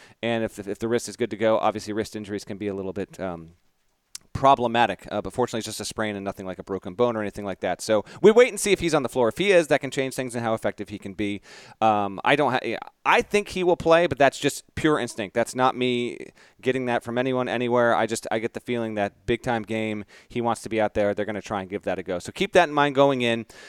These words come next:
A few stats, G P, and then, uh, toss over your thoughts on this game.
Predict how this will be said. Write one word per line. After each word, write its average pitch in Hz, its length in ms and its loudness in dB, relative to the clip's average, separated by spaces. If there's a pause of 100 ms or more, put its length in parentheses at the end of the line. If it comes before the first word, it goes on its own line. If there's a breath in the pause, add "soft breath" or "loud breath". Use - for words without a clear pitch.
(140 loud breath)
A 131 60 -4
few 175 180 -2
stats, 156 380 4
G 135 120 -4
P, 135 120 -4
and 123 100 -4
then, 117 160 -4
uh, 113 160 0
toss 120 300 -2
over 113 120 -2
your 107 140 -4
thoughts 104 320 -2
on 101 140 -8
this 98 160 -10
game. 90 320 -10